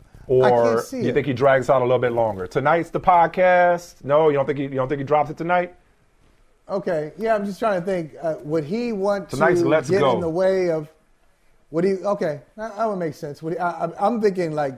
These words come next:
Speaker 1: would he wanna get in the way of Super Bowl week? But he's not really getting in the way. This would, this would be appropriate. It's not too close. It's not so close to the game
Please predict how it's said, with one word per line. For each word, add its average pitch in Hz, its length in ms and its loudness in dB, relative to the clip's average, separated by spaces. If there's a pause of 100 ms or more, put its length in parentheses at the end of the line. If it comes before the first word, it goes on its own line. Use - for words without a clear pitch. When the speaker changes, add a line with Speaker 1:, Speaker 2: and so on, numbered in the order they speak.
(240)
Speaker 1:
would 156 140 -2
he 202 60 0
wanna 202 240 -2
get 180 160 -2
in 160 60 -8
the 160 80 -2
way 170 180 0
of 139 140 -4
Super 220 260 -6
Bowl 202 240 2
week? 190 300 0 (580)
But 254 140 0
he's 220 80 -4
not 226 240 -2
really 185 200 0
getting 165 280 -4
in 160 80 -6
the 160 80 -4
way. 160 260 0
This 226 220 -4
would, 190 180 -2
this 247 160 -4
would 185 100 -4
be 185 120 0
appropriate. 165 680 -2
It's 185 180 -8
not 208 300 -2
too 220 200 -4
close. 185 320 0
It's 185 120 -8
not 214 160 -2
so 214 180 0
close 190 340 -2
to 196 40 -6
the 175 100 -2
game 165 480 -4